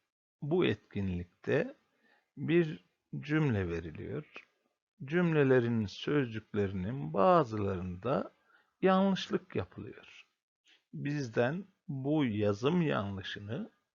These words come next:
önce bulmamızı, daha sonra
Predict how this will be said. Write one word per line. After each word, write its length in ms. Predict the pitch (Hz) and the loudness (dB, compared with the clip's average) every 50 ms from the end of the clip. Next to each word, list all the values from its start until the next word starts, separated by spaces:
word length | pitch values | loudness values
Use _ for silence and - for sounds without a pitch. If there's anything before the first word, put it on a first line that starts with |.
| _ _ - | _ _ -2
önce 500 | 185 196 190 156 123 - 113 101 92 - | 0 0 0 0 -2 -2 -4 -4 -4 -4
bulmamızı, 880 | 101 104 104 104 107 107 104 104 104 92 - - 160 - 214 208 - _ _ _ _ _ _ _ _ _ _ _ - | -6 -6 -4 -4 -4 -4 -4 -4 -6 -8 -6 -4 -2 -2 -2 -4 -8 _ _ _ _ _ _ _ _ _ _ _ 0
daha 260 | - 143 180 208 226 214 | 2 4 4 4 4 2
sonra 720 | - - 202 190 170 151 135 127 123 123 151 190 247 | 0 -2 -2 0 0 0 0 0 0 0 0 -2 -4